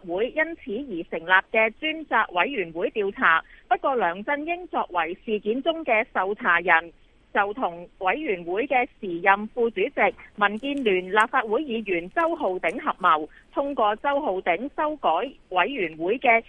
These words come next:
擬議主要研究範疇，試圖妨礙、扭曲或者影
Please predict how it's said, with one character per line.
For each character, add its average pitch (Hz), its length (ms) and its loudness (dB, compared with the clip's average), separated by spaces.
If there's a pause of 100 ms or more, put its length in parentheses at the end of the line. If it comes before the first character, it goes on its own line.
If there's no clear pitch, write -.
(140)
擬 196 320 2
議 202 360 -2
主 262 320 0
要 233 180 6
研 180 220 -4
究 233 220 4
範 202 280 4
疇， 170 300 2 (300)
試 269 140 -2
圖 175 240 -2
妨 170 320 4
礙、 208 400 4
扭 175 300 2
曲 330 280 2
或 196 180 2
者 190 220 0
影 220 160 0